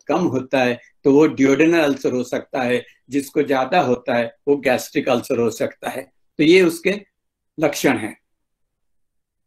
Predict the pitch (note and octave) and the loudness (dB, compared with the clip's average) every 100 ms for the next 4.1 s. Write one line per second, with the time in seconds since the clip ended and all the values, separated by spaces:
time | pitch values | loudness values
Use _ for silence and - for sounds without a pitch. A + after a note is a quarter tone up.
0 | _ _ _ _ _ _ _ _ _ _ | _ _ _ _ _ _ _ _ _ _
1 | E3 E3 - D#3 D3+ B2+ C3 D#3 - C3 | -2 -2 0 2 2 2 0 -2 -4 -8
2 | B2+ D3+ - D#3 C#3+ D3 C#3+ C#3+ C3 A#2+ | -4 -2 2 4 6 4 2 0 -2 -4
3 | - C#3+ D#3 D3+ F#3+ A#2+ - B2 C3 C3 | -8 -2 -2 0 -4 -4 -8 -6 -4 -4
4 | - | -4